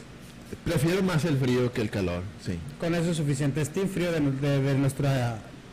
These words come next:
Speaker 2: de nuestro grupo. ¿Series o películas?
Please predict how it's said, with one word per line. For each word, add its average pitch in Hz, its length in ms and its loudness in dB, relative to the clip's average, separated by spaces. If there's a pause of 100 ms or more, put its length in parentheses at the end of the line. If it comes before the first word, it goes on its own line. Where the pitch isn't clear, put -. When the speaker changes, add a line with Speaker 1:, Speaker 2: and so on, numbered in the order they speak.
Speaker 2:
de 156 80 0
nuestro 147 260 2
grupo. 143 300 2 (720)
¿Series 220 360 0
o 208 60 2
películas? 185 600 2